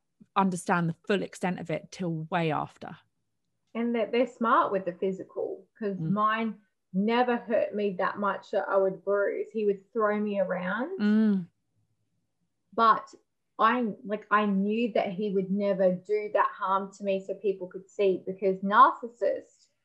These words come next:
Speaker 2: have this mask on when they go in public. So
Speaker 1: Mm.
Speaker 2: they're so charming and they're the moral
Speaker 1: Mm.
Speaker 2: person and
Speaker 1: Mm.
Speaker 2: such a gentleman. So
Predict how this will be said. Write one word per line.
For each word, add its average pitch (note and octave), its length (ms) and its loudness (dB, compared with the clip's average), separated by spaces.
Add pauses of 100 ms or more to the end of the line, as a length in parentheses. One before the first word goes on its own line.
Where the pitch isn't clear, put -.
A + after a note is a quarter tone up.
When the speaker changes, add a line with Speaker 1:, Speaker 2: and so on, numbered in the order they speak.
(140)
Speaker 2:
have A3+ 240 0
this G#3 220 2
mask G3+ 520 2
on F#3+ 200 4
when F#3 140 0
they F#3 120 0
go F#3+ 180 4
in F#3+ 200 0
public. - 440 0 (140)
So G#3+ 220 2
Speaker 1:
Mm. F#3 40 -2
Speaker 2:
they're G#3 300 4 (300)
so A#3 280 6
charming G3 800 -2
and F#3 100 -2
they're G3 240 6
the G3 80 4
moral G#3+ 500 6
Speaker 1:
Mm. G#3+ 60 -14
Speaker 2:
person F#3+ 720 -2
and F#3+ 100 -2
Speaker 1:
Mm. B3+ 100 8
Speaker 2:
such A3 240 6
a A3 80 -2
gentleman. G3 840 -4
So G#3+ 160 4